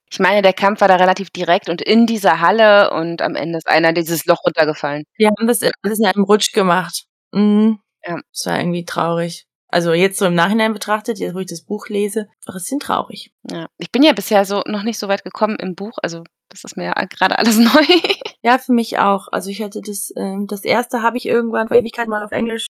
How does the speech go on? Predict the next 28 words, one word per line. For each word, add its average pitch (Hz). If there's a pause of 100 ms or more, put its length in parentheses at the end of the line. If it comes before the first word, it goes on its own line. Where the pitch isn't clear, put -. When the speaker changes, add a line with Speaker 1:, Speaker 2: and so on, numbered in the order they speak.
(140)
Speaker 2:
durchgekaut, 240
aber 196 (120)
lesen 214
war 190
das 202
noch 196
nicht. 226
Tja. 196 (440)
Speaker 1:
Hm. 180 (100)
Ja, 190
und 196
im 202
Grunde 208
ist 269
es, -
ist -
es 262
ja 285
jetzt, 247
also 226
die 240
Götter 208
richten 220
ja, 294
das 233
heißt 214
also, 214 (100)
ähm, 190